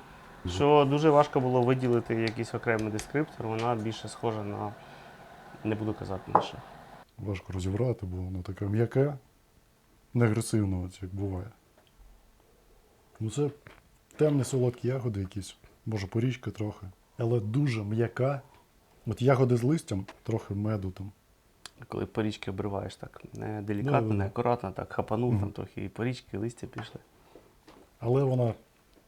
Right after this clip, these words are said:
Speaker 1: м'яка прям дуже. От найм'якіша Кенія, яку я куштував, напевно. Тобто вона ближче до натуральної обробки, тому що вона,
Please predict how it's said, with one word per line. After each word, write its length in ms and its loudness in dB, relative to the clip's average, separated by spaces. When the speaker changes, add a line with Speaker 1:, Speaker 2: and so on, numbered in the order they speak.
Speaker 1:
м'яка 560 2
прям 360 0
дуже. 320 -2
От 80 -8
найм'якіша 600 2
Кенія, 340 4
яку 180 0
я 60 0
куштував, 400 -4
напевно. 360 -6
Тобто 260 0
вона 140 4
ближче 380 4
до 200 2
натуральної 500 4
обробки, 400 2
тому 160 2
що 140 2
вона, 220 4